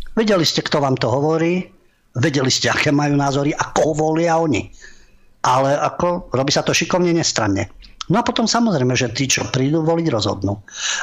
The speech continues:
Ale ako, e, uvádza tento americký odborník, e, Christian Adams, ako to fungovalo. Napríklad Filadelfia.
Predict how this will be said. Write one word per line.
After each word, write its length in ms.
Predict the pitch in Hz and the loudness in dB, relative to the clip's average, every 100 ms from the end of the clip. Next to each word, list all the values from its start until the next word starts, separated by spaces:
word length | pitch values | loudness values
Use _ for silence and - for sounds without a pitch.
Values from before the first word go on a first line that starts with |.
| - | -4
Ale 240 | - 175 202 | -2 0 0
ako, 160 | 202 | 0
e, 120 | 214 208 - 175 156 165 | 0 -2 -6 -2 0 0
uvádza 320 | 202 196 160 | 0 0 0
tento 320 | 151 170 165 | 0 0 0
americký 400 | 160 160 147 - | 0 0 -2 -2
odborník, 480 | 123 135 165 165 180 | -2 0 0 0 -2
e, 40 | - - - 123 123 117 117 | -6 -12 -4 0 0 -2 -2
Christian 480 | 131 - - 123 | -2 -2 -2 0
Adams, 480 | 131 131 156 170 - - - - - _ _ - - | 0 0 0 0 -4 -10 -20 -20 -20 _ _ -8 -4
ako 240 | 147 151 143 | -2 -2 0
to 0 | |
fungovalo. 640 | 139 110 107 92 90 98 - _ - - - - - - _ - - - _ _ _ _ - | 2 2 2 -2 -2 -6 -14 _ -20 -20 -20 -20 -20 -20 _ -20 -20 -20 _ _ _ _ -2
Napríklad 720 | 233 - 92 - - - - - _ _ _ _ | -2 0 -4 -4 -6 -8 -16 -20 _ _ _ _
Filadelfia. 960 | - 165 131 101 98 - 110 90 95 | -2 0 2 0 -4 -4 -4 -4 -4